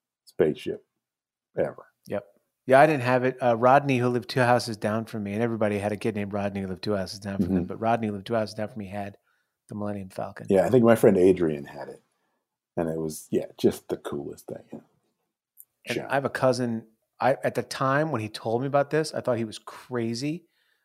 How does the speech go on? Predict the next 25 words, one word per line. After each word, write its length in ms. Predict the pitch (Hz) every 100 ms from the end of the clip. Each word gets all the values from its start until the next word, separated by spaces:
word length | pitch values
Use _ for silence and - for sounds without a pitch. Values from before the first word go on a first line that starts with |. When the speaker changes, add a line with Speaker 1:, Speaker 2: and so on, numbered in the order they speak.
| _
Speaker 2:
'Cause 100 | -
he 60 | 123
was 120 | 120
like, 100 | 107
"Rather 300 | 117 127 135
than 140 | 131 127
spend 240 | - 131
my 100 | 123
money 280 | 120 120 123
on, 200 | 117 110
like, 180 | 107 98
the 80 |
Death 180 | 98 107
Star 160 | - 113
playset 460 | - 104 113 107 -
or 160 | 107 101
the 80 |
Millennium 320 | 98 104 107 104
Falcon, 420 | 104 101 104 98 _ -
I'm 240 | 123 135
going 240 | 131 127
to 60 | 123
buy 460 | 107 107 101 101 104
a 80 | 113
lot 540 | 101 117 117 107 -